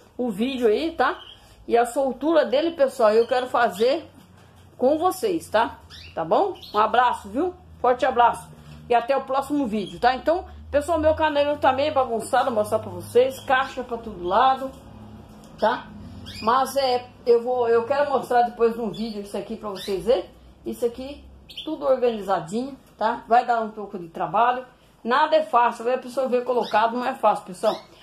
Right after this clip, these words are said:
Eu vou ter que fazer o suporte de madeira ali, mais três, dois suportes. Fazer a instalação de água, né, pro bebedouro automático, tá? Então, não é fácil, beleza? Certinho?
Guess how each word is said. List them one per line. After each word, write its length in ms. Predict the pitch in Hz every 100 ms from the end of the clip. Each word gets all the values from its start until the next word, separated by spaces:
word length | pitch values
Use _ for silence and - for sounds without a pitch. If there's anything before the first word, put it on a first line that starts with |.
| - -
Eu 80 | 214
vou 140 | 233
ter 140 | 233 240
que 380 | - - - -
fazer 300 | 208 190 294
o 60 |
suporte 440 | 311 311 269 269 240
de 60 |
madeira 440 | 254 247 214 233 233
ali, 260 | 214 233
mais 400 | 233 208 247 254
três, 260 | - 214 196
dois 200 | 202 202
suportes. 800 | - 156 190 214 - - - - - _
Fazer 260 | 226 208 277
a 40 |
instalação 580 | 302 311 269 262 254 247
de 120 | 208
água, 400 | 196 202 240 233
né, 120 | 208
pro 120 | 208 190
bebedouro 500 | 190 180 180 190 196
automático, 640 | 226 214 180 226 - - _ _
tá? 180 | - 214
Então, 500 | 220 - 214 240 247 -
não 420 | 202 208 220 254
é 80 | 254
fácil, 500 | - 185 - - - -
beleza? 400 | 175 285 311 349 _ - - _ _ _
Certinho? 640 | - 202 196 285 370